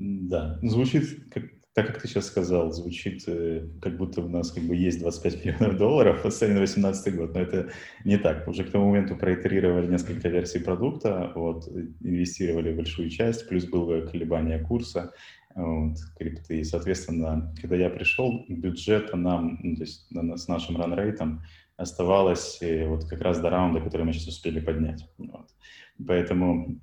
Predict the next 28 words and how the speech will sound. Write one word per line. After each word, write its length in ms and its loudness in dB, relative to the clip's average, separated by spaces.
это 180 0
я 160 4
просто 240 -2
по-, 280 0
поправку 440 -2
вношу, 320 2
чтобы 240 -4
не 100 4
было 160 4
иллюзий, 400 2
что 160 -4
мы 140 0
как 140 0
бы 80 0
сидим, 460 -4
э, 520 -6
с 80 -12
восемнадцатого 580 0
года 220 4
на, 100 0
на 220 -4
мешках 360 0
с 100 -4
деньгами. 380 -4
Отвечая 460 4
на 80 8
твой 160 10
вопрос 320 2